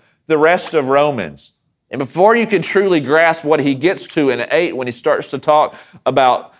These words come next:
the love of God and how nothing can separate from you, in order to completely understand grace, you have to get to the point where you understand how much you just do not deserve it and how lousy, miserable, rotten that I am.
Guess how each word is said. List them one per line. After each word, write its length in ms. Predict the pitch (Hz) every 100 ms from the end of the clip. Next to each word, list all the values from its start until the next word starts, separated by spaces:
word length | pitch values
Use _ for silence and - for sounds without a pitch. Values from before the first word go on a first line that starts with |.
| _
the 120 | - 135
love 300 | 131 156 160
of 160 | 131
God 260 | 147 143 139
and 80 | 135
how 140 | 127
nothing 420 | 123 143 156 160
can 140 | - 131
separate 840 | - 165 165 147 131 123 - -
from 240 | 165 165
you, 300 | 135 123 120 _ _ _ -
in 120 | 151
order 220 | 226 202
to 160 | 156 143
completely 720 | - 156 - 214 254 190 170
understand 760 | 170 170 147 - 180 160 143
grace, 600 | 123 160 170 123 - -
you 140 | 131 131
have 340 | 165 185 185
to 60 | 165
get 160 | 151
to 80 | 147
the 80 | 139
point 340 | - 160 139
where 120 | 110 123
you 120 | 120
understand 600 | 123 131 135 - 123 101
how 260 | 117 139 151
much 420 | 139 135 - -
you 100 | 113
just 520 | 101 127 127 135 110
do 200 | 120 123
not 300 | 117 110 95
deserve 440 | 107 95 95 85
it 240 | - - _ _ _ _ _ _ _
and 120 | 92 98
how 360 | 117 104 92 _ _
lousy, 680 | - 107 120 127 117 123 117 120
miserable, 720 | 98 117 123 123 117 120 110 87
rotten 540 | 98 110 113 107 98
that 140 | 95 92
I 140 | 90
am. 360 | 82 76 69